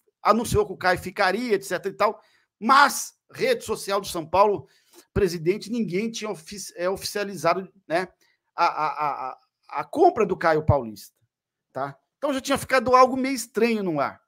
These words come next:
Aí hoje saiu notícia, foi até do, do Plihal, né, o Plihal solta notícia no Twitter dele, né, é, dando a entender que o Palmeiras poderia estar negociando com outro Caio, não, e não Caio Alexandre,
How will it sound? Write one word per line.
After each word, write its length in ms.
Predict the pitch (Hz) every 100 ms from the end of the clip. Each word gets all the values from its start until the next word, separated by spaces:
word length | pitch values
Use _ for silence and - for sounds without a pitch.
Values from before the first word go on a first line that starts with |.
| _ _ _ _ _ _ _ _
Aí 260 | 277 330 349
hoje 220 | 339 294
saiu 240 | - 269
notícia, 480 | 269 240 - 294 269
foi 160 | - 240
até 220 | 233 254
do, 400 | 226 233 214 180
do 140 | 175 202
Plihal, 720 | - 190 143 175 277 320 - _ _ _
né, 100 | 160
o 80 | 180
Plihal 360 | 185 165 165 170
solta 260 | 170 165
notícia 460 | 180 160 - 156 160
no 120 | 165
Twitter 560 | 160 160 156 160 190 196
dele, 480 | 170 208 247 175 _ _ _ _ _ _
né, 300 | 156 190 180 _ _ _ _ _ _ -
é, 720 | 170 190 190 185 185 185 180
dando 280 | 151 285 302
a 60 |
entender 560 | 277 254 254 185 233 233
que 100 | 240
o 40 |
Palmeiras 360 | 226 254 254 233
poderia 320 | 240 233 233
estar 200 | 233 226
negociando 680 | 240 214 226 - 196 233 233
com 340 | 247 254 247 -
outro 720 | 214 277 285 - 262 208 - _ _
Caio, 480 | - 208 202 147 135
não, 240 | 143 202 208
e 80 |
não 320 | 190 190 226 269
Caio 320 | 220 220 220
Alexandre, 800 | 220 196 - 175 185 180 180